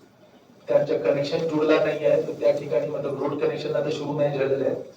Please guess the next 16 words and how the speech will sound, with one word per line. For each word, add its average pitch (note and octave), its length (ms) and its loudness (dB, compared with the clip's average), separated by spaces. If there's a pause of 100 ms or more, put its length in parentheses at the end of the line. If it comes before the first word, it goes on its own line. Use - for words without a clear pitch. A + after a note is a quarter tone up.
(800)
त्या D3+ 220 2
ठिकाणी D#3 380 0
आम्ही D#3 300 2
बोटीने F3+ 720 0 (400)
वॉटर C#3+ 360 6
जार्स D#3+ 380 4
आम्ही - 280 -8
पुरवठा C#3+ 440 2
करतो - 240 -2
आणि - 140 0
बरेच F3+ 380 4
गावामध्ये D#3+ 340 6
आम्ही D#3 160 2
बोटीने D3 420 -4
वॉटर D3 320 4
जार, D3 420 4